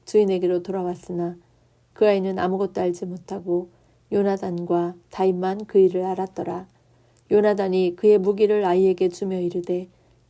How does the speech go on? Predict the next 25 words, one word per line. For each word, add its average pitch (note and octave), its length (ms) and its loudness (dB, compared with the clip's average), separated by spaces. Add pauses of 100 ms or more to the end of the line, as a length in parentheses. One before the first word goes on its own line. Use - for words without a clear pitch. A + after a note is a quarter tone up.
"이것을 G#3+ 400 4
가지고 F3+ 560 0
성읍으로 G#3+ 540 0
가라." F3+ 260 -4
하니, F3 380 -6 (340)
아이가 F3+ 420 4
가매 F3 440 -6 (380)
다윗이 G3 500 4
곧 F#3 260 2
바위 G3 300 4
남쪽에서 F#3+ 880 -2 (360)
일어나서 F#3 600 0
땅에 A3 300 -6
엎드려 F3+ 420 -2
세 A3+ 200 -6
번 G#3+ 180 -2
절한 F#3+ 360 -6
후에 F3 300 0 (360)
서로 A3+ 320 0
입맞추고 G3 600 -2
같이 F3+ 320 -8
울되 F3 460 -2 (320)
다윗이 F#3 480 2
더욱 F#3 260 -2
심하더니, F3+ 680 -6